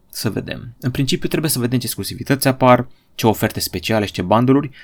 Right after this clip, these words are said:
Deocamdată nu știm absolut nimic de bundle-uri. Știm doar de prețuri și date de lansare.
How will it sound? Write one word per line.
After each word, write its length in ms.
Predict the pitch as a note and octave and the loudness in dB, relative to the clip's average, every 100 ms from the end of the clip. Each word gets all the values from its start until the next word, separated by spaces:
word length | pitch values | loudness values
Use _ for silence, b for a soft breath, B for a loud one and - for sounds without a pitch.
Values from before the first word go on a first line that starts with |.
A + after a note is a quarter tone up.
| B | B
Deocamdată 400 | B2 B2+ C#3 C#3 | -4 0 0 0
nu 60 | C#3+ | -2
știm 220 | - C#3 | -2 -2
absolut 380 | B2+ - C3+ B2+ | -2 0 2 4
nimic 200 | B2+ C#3 | 2 0
de 100 | - | 0
bundle-uri. 580 | G#2+ D#2+ B1+ A#1+ - _ _ | 0 0 -4 -8 -12 _ _
Știm 200 | - - | -16 -8
doar 140 | - F2+ | -4 -4
de 80 | |
prețuri 380 | F2 C3 D3 C#3+ | 0 2 2 0
și 60 | A#2 | -4
date 200 | G#2 G2+ | -4 -2
de 60 | |
lansare. 500 | G2 F#2 F2+ - - | -2 -2 -4 -8 -8